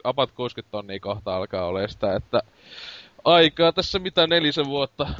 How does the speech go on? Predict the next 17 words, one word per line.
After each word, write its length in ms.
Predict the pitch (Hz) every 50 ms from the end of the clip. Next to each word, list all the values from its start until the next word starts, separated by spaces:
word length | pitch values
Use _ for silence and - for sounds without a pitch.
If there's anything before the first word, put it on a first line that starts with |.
| - - - _ -
hommannut, 480 | 160 165 156 151 143 135 131 135 131
että 200 | 131 - - 139
ei 100 | 135 139
oo 60 | 143
mikään 280 | 143 151 - - 170 -
kova 280 | 180 180 165 147 143 139
vauhti 280 | 147 143 135 131 _ _ _
todellakaan 560 | - 135 131 131 120 117 117 - - 131 131
ollut, 360 | 135 135 131 123 120 117 107 107
että 300 | 113 _ _ - 120 - _ _ _ _ _ _ _ _ _ _ _ _ - - _ _ _ _ _ _
silleen 500 | - - 151 135 127 123 127 127 123 135 - _ _ _ _ _ _ _ _ _ _ _ _ _ _ _ _ _ _ _ _ - - _ _ _ _ _ -
leikalla 440 | 170 170 151 139 - 143 143 151 156
se 100 | - 160
yhdeksänsataa 640 | 151 147 139 127 - - - - 120 - 120 113
trofia 460 | - - - 113 110 113 - - 110 104
taisi 240 | - 78 - - -
olla 120 | - -